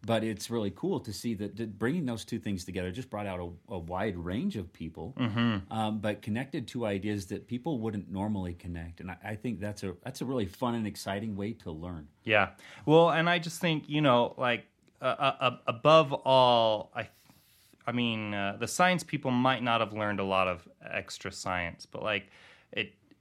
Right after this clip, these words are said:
Speaker 2: it changed them. They, they told us it changed them, right? They're like, "I just think about this differently." And, you know, the, this whole idea of making it steam instead of stem is to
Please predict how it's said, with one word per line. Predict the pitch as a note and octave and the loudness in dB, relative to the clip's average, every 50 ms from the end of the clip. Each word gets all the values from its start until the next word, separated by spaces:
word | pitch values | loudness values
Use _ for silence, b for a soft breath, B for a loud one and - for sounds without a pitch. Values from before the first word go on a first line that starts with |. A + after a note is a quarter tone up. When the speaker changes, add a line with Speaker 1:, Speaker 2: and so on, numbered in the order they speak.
| _ - | _ -10
Speaker 2:
it | A2 G#2+ G2+ - _ _ _ - | -10 -10 -10 -14 _ _ _ -12
changed | - - - - G3+ G3+ F3 C#3 G2+ | -10 -4 0 2 4 4 4 2 2
them. | - F2 F2 | -2 -6 -6
They, | F2 F#2 F2+ - _ _ - | -6 -8 -8 -10 _ _ -8
they | - F#2 - - | -6 -6 -6 -8
told | - - - - E3+ E3+ - - | -14 -4 0 2 2 2 2 -2
us | E2 D#2 - - | -6 -10 -10 -14
it | F2 - | -14 -14
changed | - - - E2+ E2 D#2+ - - | -12 -10 -10 -10 -10 -10 -12 -14
them, | - - | -14 -10
right? | - F2+ F#2 F#2 F#2+ | -8 -6 -6 -6 -6
They're | G2 G2+ F#2+ | -6 -6 -6
like, | F#2 F2+ F2 - | -6 -8 -8 -8
"I | F2+ | -10
just | F2 - - - - _ | -10 -10 -12 -14 -8 _
think | - C3 C3+ B2+ | 0 0 0 0
about | B2+ - F#2+ F2+ - | 0 -2 -2 -2 -2
this | - F2 - | -8 -14 -14
differently." | - - F2+ - - F#2 F#2+ F#2+ F2+ F2 - B B B B B B | -12 -14 -12 -10 -10 -10 -8 -8 -10 -10 -12 B B B B B B
And, | B2 B2+ | 4 6
you | C3+ C3+ | 6 8
know, | C3+ C3 C3 B2 A#2+ A#2+ - - - A2+ G#2 G2+ | 8 8 8 8 6 4 0 -4 -12 -16 -16 -14
the, | - C#3+ B2 B2 A#2+ | -12 -6 -2 -2 -2
this | B2 B2 C3 A#2+ - | -2 0 -2 -2 -2
whole | - - F3 E3 D#3+ | 0 0 2 4 4
idea | C#3+ B2+ A2+ - C3 C3+ B2+ A2+ | 2 2 2 2 2 4 4 4
of | G2+ G2 | 2 0
making | G#2+ G#2+ G#2 - - G#2+ | -2 -4 -4 -4 -4 -2
it | G2+ F#2 - | -2 -2 -2
steam | - - - - - C3 C#3 C#3 C3 A#2 | -4 -8 -8 -4 -2 0 2 2 2 2
instead | G#2 F#2+ - - - A2+ G#2 G2+ | 0 -2 -4 -4 -4 -2 -2 -2
of | F2+ - | -4 -6
stem | - - - - - - A#2 C3 C3 A2+ G2 F#2 | -8 -10 -10 -6 0 4 4 6 6 4 2 0
is | E2+ D#2+ - | -4 -6 -10
to | - - - G#2 F#2 | -12 -8 -8 -8 -8